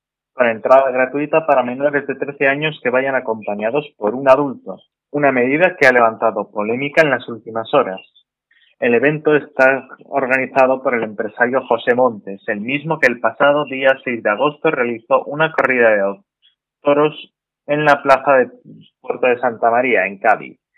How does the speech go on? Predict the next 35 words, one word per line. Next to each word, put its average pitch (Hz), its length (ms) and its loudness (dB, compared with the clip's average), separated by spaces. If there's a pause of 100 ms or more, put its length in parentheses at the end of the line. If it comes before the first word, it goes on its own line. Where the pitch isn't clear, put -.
(320)
Tras 110 240 -4
la 110 140 0
polémica 120 420 -2
desatada 120 540 -2
por 117 120 -10
la 113 140 0
falta 117 440 -2
de 139 180 -2
seguridad, 120 560 -4 (240)
dicho 143 240 0
ayuntamiento 151 640 0
decidió 131 440 -4
cerrar 120 300 2
la 117 180 2
plaza 139 400 0
hasta 160 360 0
nueva 127 320 2
orden. 110 400 0 (360)
Según 147 280 0
se 175 120 -2
promociona 135 580 0
el 110 100 -4
cartel, 123 540 -2 (460)
se 131 100 -2
trata 143 300 4
de 151 120 6
la 123 160 6
primera 127 340 0
novillada 135 580 4
después 147 440 -6
de 117 80 0
veinte 143 360 2
años 120 360 -4
con 113 200 -2
picadores 123 720 2